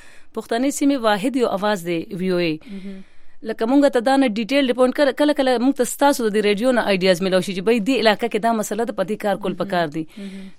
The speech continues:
Speaker 1: نو د پښتنې سیمې زیاتر کسان ریډیو مونږ کره اوري.
Speaker 2: مهم.
Speaker 1: او زما جون ډېر ښه تېرېږي، ځکه چې زه هم
Speaker 2: مهم.
Speaker 1: یو ورکینګ وومن یم، زما هسبنډ هم جاب کوي، سهار یو ځای راځو، مازدیګر یو ځای ځو.
Speaker 2: مهم.
Speaker 1: او باقي کمپرومایز کول پکار دي، کله هغه کوي، کله زه کوم.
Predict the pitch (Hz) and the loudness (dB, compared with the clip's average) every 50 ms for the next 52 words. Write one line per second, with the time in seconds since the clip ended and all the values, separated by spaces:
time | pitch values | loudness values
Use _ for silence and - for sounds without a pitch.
0 | - - 208 214 196 226 - 233 226 - - 240 254 277 311 302 - 311 277 277 | -8 -6 -6 -4 -4 -4 -4 -4 -6 -4 -2 0 2 2 2 2 2 2 2 0
1 | 214 196 220 269 262 262 262 - - 294 302 294 - - 220 - - 226 226 220 | 0 -2 0 2 2 2 2 0 0 2 2 2 0 -2 -4 -2 0 0 0 -2
2 | 214 - - 202 196 190 180 196 226 208 208 202 - 185 170 175 175 180 170 160 | -4 -6 -6 -6 -4 -4 -2 -2 -2 -2 -2 0 -2 -2 -2 0 -2 -2 -2 -2
3 | 160 156 156 - - - - 208 202 196 202 190 185 196 202 208 208 208 208 208 | -4 -6 -8 -10 -20 -16 -12 -12 -10 -10 -8 -6 -4 -2 -2 0 0 -2 -2 -2
4 | 214 202 202 220 233 247 262 262 220 294 285 269 269 254 - - 320 - 302 240 | -2 -2 -4 -4 -2 0 -2 0 2 4 4 4 4 2 0 -2 0 0 0 0
5 | 247 247 214 269 277 247 196 247 233 247 226 - 220 196 233 240 254 247 240 233 | 0 0 0 -2 -2 -2 -2 -2 0 0 -2 -2 -4 -6 -4 -4 -4 -2 -2 -2
6 | 226 226 220 - 233 233 226 226 226 226 226 220 220 220 208 185 196 190 202 202 | -2 -2 -4 -4 -8 -6 -6 -6 -6 -6 -6 -4 -4 -6 -4 -4 -4 -4 -4 -4
7 | 226 214 208 254 247 233 233 202 - 214 214 - - 226 226 226 220 214 - 214 | -6 -6 -4 -4 -2 -2 -2 -2 0 0 -2 0 0 -2 0 0 -2 -4 -8 -8
8 | - - 196 202 220 220 226 208 196 202 220 220 214 196 190 202 226 220 202 190 | -4 -2 0 0 0 0 0 -2 0 0 0 2 2 0 0 -2 -2 -2 -2 -4
9 | 190 180 196 190 202 185 170 165 196 190 165 180 190 185 - - - - 208 196 | -4 -4 -4 -4 -4 -4 -4 -4 -4 -4 -4 -4 -6 -6 -8 -10 -14 -12 -10 -10
10 | 196 196 196 190 - - - 202 196 196 202 202 190 180 208 214 214 - - 262 | -10 -10 -12 -14 -16 -14 -8 -4 -4 -2 -2 -4 -4 -6 -6 -6 -6 -8 -8 -10
11 | 254 233 - - 220 208 214 208 214 220 240 - - - 233 254 240 - 233 - | -8 -6 -4 -2 -2 0 0 0 0 0 0 -2 -2 -2 -2 -2 0 -2 -4 0
12 | 226 208 208 196 196 - - 208 202 190 185 170 214 - 262 214 - 214 202 185 | 0 0 0 0 -4 -4 -2 -2 0 0 -2 -4 -4 -6 -6 -6 -4 -4 -6 -4
13 | 156 220 - - 220 220 254 | -6 -6 -8 -8 -8 -8 -8